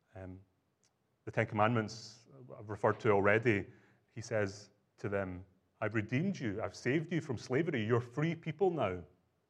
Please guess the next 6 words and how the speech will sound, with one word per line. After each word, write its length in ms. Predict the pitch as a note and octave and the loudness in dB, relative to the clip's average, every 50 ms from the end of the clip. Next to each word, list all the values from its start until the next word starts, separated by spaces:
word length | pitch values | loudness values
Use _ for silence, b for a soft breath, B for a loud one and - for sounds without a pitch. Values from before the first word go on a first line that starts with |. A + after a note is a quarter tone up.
| _ _ _ _ _ _ _ _ _ _ _ _ _ _ _ - | _ _ _ _ _ _ _ _ _ _ _ _ _ _ _ -4
Now 100 | G#2+ G2+ | -2 0
rest." 440 | G#2 A2+ D3+ F3 - - - - _ _ _ _ _ _ _ _ _ _ _ _ _ _ _ _ _ _ _ _ _ _ _ _ _ _ _ _ _ | 0 0 -2 -2 -4 -10 -16 -20 _ _ _ _ _ _ _ _ _ _ _ _ _ _ _ _ _ _ _ _ _ _ _ _ _ _ _ _ _
They're 120 | - B2 B2 | 0 0 0
commanded 460 | - C3+ A#2+ A#2 C3 C#3+ D3 C#3 - | 2 4 4 4 6 4 4 2 2
to 120 | - B2+ G#2+ | 4 6 8
rest. 360 | A2+ B2 C3 A#2+ A#2 - | 8 8 8 6 2 -4